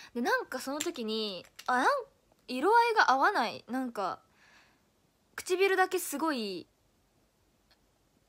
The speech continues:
なんか、スパゲッティ食べましたみたいな。<laughs> 唇してる。なんか浮いちゃってるなって思って、なんかミリに、「オレンジのリップ持ってない？」って言ったら、これを貸してくれて、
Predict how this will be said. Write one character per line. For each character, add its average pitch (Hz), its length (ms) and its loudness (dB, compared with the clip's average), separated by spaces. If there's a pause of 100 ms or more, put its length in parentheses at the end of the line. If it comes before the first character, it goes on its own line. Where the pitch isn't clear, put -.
な 226 120 -4
ん - 20 -8
か、 180 280 -4 (600)
ス - 100 -16
パ 359 180 10
ゲ 427 80 8
ッ 466 60 6 (100)
テ 302 100 0
ィ 233 60 -8
食 262 80 -4
べ 226 100 0
ま 220 120 2
し - 60 -10
た 185 100 -6
み 175 100 -10
た - 80 4
い - 40 6 (180)
な。 285 160 6
<laughs> - 180 -6 (1200)
唇 269 380 2
し 277 60 -8
て 277 80 4
る。 262 80 4
な 466 140 2
ん 480 60 0
か 294 100 6
浮 277 120 8
い 339 60 0
ち - 60 -2
ゃ - 60 2
っ 370 60 -4
て 370 100 -2
る 349 100 0
な 349 140 4
っ 339 60 -6
て - 160 -4
思 208 140 -6
っ - 20 -10
て、 202 320 -8
な 220 120 -6
ん 214 40 -12
か 208 160 -6
ミ 247 140 -6
リ 240 100 -4
に、 220 480 -6 (280)
「オ 247 100 -2
レ 285 120 0
ン 302 60 -6
ジ 240 140 -8
の 220 120 -4
リ 226 120 -6
ッ 226 60 -20
プ 220 80 -8
持 226 140 -6
っ 247 40 -12
て 214 100 -6
な 214 120 -6
い？」 214 160 -8
っ - 20 -14
て - 60 -20 (200)
言 190 120 -6
っ - 20 -20
た 196 200 -10
ら、 196 360 -4 (640)
こ 240 100 -8
れ 226 80 -2
を 220 60 -4
貸 226 180 -10
し - 40 -14
て 233 100 -10
く 233 100 -8
れ 220 100 -4
て、 220 460 -6